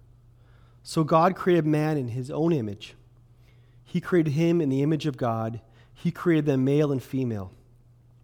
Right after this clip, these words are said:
It moves on to Genesis chapter two, verse eighteen. It says, Then the Lord God said, 'It's not good for the man to be alone. I will make a helper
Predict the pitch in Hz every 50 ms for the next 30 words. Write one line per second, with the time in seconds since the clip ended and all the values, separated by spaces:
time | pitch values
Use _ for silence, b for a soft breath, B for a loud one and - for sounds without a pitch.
0 | - - - 160 143 143 180 175 170 165 156 151 147 147 135 151 147 143 - -
1 | 139 - - 135 - - - - 165 160 143 151 139 - 151 135 - - 151 147
2 | 135 117 - - - - - - - - - 165 143 - - b b b b b
3 | b b 170 175 180 175 156 151 160 160 175 180 175 185 170 160 156 - - -
4 | 156 147 139 - 185 165 - - 185 175 175 151 123 - 165 170 180 175 170 -
5 | 165 151 143 139 147 147 156 160 160 - 156 135 143 135 131 123 123 135 147 151
6 | 139 120 110 104 - - - _ _ _ - - _ _ _ _ _ _ _ _
7 | _ _ _ _ _ - 160 160 165 165 160 165 160 165 170 175 165 - - -
8 | - - - 143 - - - 175 180 175 - 151 117